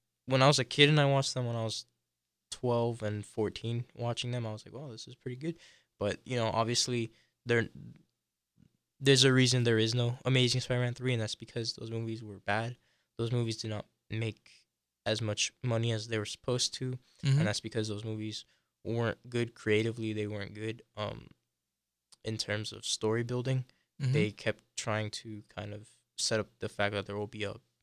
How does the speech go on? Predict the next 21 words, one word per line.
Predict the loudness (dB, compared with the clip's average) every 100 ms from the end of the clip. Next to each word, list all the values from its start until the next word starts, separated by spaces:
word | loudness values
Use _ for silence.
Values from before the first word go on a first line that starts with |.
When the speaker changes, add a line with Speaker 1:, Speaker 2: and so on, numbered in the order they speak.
| _
Speaker 1:
larger, | -4 -2 -2 -4 -12 -14 _ _ _ _ _ _ _ _
uh, | -18 -18 -20 -20 _ _ _ _ _ _ _ 6
Spider-Verse | 8 8 6 4 2 -2 -6 -4 -4 -6 -12 _ _ _ _ _ _ -2
or | 0
whatever. | 2 0 -2 -6
That's | -6 -6 -6
what | -4
Sony | -4 -2 -2 -4
was | -4
trying | -4 -4
to | -6
do. | -10
They |
were | -14
trying | -6 -4 -4
to | -8 _ _ _ _
copy | 0 0 2
the | -4 -2
M | -4
C | -4 -6
U's | -8 -10 -10 -12